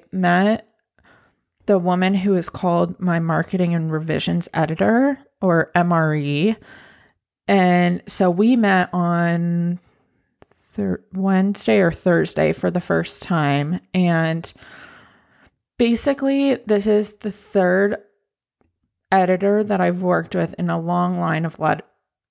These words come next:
editors and producers and production teams, designers, et cetera, that I'll work with throughout the publishing process. So far, just again, for context, I've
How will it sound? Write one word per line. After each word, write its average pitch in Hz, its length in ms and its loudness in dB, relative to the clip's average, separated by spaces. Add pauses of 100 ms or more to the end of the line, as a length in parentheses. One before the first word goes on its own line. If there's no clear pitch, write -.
editors 180 880 0
and 160 560 -4 (160)
producers 202 960 0
and 170 500 -4
production 214 560 -2
teams, 196 600 -4
designers, 202 720 0
et 160 140 -8
cetera, 175 400 2
that 170 160 -2
I'll 165 120 0
work 160 240 -2
with 180 180 0
throughout 165 400 0
the 175 80 -4
publishing 175 520 -4
process. 254 760 0 (1200)
So 233 480 2
far, 202 880 2 (260)
just - 460 -2
again, 208 340 2
for 196 160 -2
context, 180 720 0
I've 175 400 0